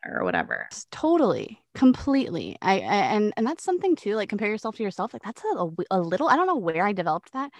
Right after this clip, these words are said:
Speaker 2: but that's one little thing that, like, I've always, I, since I was a kid, I was never r-, hyper competitive, like, unless there was, like, a great prize. And I'm like, "Ooh, I want
Speaker 1: Oh,
Speaker 2: that
Speaker 1: yeah.
Speaker 2: prize," or whatever it is.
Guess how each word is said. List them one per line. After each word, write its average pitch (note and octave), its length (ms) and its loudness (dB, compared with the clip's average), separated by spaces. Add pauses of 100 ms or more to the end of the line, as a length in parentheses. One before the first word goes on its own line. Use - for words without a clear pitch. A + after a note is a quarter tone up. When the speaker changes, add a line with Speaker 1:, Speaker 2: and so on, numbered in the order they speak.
(300)
Speaker 2:
but - 80 -10
that's - 220 -2
one G3+ 240 -2
little A3+ 220 -4
thing E3 560 -6
that, F#3+ 160 -10
like, F3 220 -8
I've G#3+ 240 -12
always, G3+ 760 -2
I, G3+ 60 0
since C#4 240 2
I B3 60 10
was A#3 160 4
a F3+ 60 2
kid, - 460 -6 (140)
I - 100 0
was F#3+ 200 2
never A#3+ 340 6 (500)
r-, F#3+ 140 -4 (240)
hyper G3 460 -2
competitive, F3+ 840 -4
like, - 340 -4 (320)
unless A3 260 4
there G#3+ 80 2
was, G#3 100 2
like, F3+ 100 0
a F3 60 0
great F3+ 340 0
prize. E3+ 480 8
And F3 60 -2
I'm D#3+ 60 2
like, - 140 -4
"Ooh, G3 140 2
I D#3+ 60 4
want E3+ 160 2
Speaker 1:
Oh, F3 40 2
Speaker 2:
that E3+ 140 2
Speaker 1:
yeah. A#3 200 0
Speaker 2:
prize," C3+ 420 0
or E3+ 40 -2
whatever D#3+ 300 2
it D3+ 80 -4
is. C#3+ 240 -2